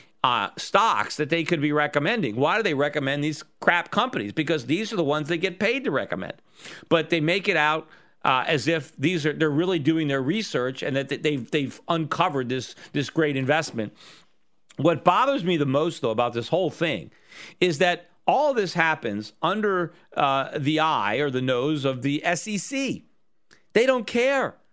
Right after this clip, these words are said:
I mean, this has been going on for years and years and years. I don't know, at least six years that they've been ripping people off with these obvious and highly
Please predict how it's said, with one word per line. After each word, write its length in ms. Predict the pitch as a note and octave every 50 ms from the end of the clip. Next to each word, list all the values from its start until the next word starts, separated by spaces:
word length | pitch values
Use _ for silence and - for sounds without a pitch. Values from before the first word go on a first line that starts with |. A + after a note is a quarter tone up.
| _ _ _ _ _ _ _ _ _
I 60 | - G#3+
mean, 140 | A3 A3
this 140 | A#3+ C4 B3+
has 100 | - A#3+
been 200 | F#3+ G#3+ A3 G3+
going 260 | E3 A#3 A#3+ A#3 A3+
on 180 | A3+ G#3+ G#3+ G3+
for 160 | E3+ - F#3+
years 600 | F3 D#3+ D#3 E3+ G3 A3 B3 B3+ B3 A#3+ A3+ G3+
and 140 | G#3+ G3+ F#3
years 360 | F#3+ F#3+ F#3 F#3 F3+ E3 D3
and 140 | E3 E3+ D3+
years. 320 | A#2+ A2 G2+ G#2 B2 A#2+
I 40 | E3
don't 100 | F3+ G3
know, 60 | F#3
at 60 | C#3+ C#3
least 220 | E3+ F3+ F3 -
six 300 | - - A#3+ A3+ - -
years 340 | G3+ F#3 D3 B2 A#2+ C3+ C3+
that 100 | - D3+
they've 160 | D3+ D#3 D#3+
been 180 | C#3 C#3 B2 B2
ripping 300 | B2+ D#3+ F3+ G3+ A3 F#3
people 300 | D#3 F3+ F3 F3 D3+ B2+
off 340 | A2+ G2+ F#2+ F#2+ A#2 - - - _ - - - - - - -
with 160 | - D#3 D3+
these 200 | D3 D3+ C#3+ - -
obvious 600 | - D#3+ E3 G#3 A#3 G3 G3+ D#3 C#3+ C#3 C#3+ -
and 100 | D3+ C#3
highly 580 | C3 - C#3+ C#3+ G3+ G#3+ G#3 G3+ F#3 F3 D#3 -